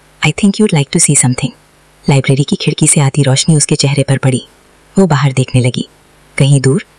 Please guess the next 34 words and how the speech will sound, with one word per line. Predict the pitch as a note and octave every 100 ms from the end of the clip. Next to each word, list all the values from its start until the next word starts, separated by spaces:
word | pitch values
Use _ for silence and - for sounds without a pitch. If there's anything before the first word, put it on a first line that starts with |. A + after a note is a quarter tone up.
| _ _ -
उसे | G#3+ B3+
लगा | G3+ A3
जैसे | A3+ G#3 -
ये | A3+
सिर्फ | B3 G#3+ B3
एक | -
coffee | D#3 -
meeting | D3 C3+ C3
नहीं | B2+ B2+
है, | C3 - _ _ _ _ E3
ये |
किसी | D#3 D3 D#3+
बड़े | C3+ D3
सच | D#3+ D3
की | -
शुरुआत | A3 E3 C3+ C3+
हो | C3+
सकती | - - C3
है। | C3 - _ _ _ _ -
और | C#3+
वो | C#3
अभी | C3+ C#3+
तय | C#3
नहीं | D#3 F3
कर | F#3+ D#3+
पा | D3+
रही | D3 D#3+
थी, | - A3 _ _ _ _ G#3
वो | A#3
सच | B3+ A#3+
जानना | D3 C#3 D#3+
चाहती | E3 E3 E3+
है | F3+ - _ _ _ -
या | D#3 C3+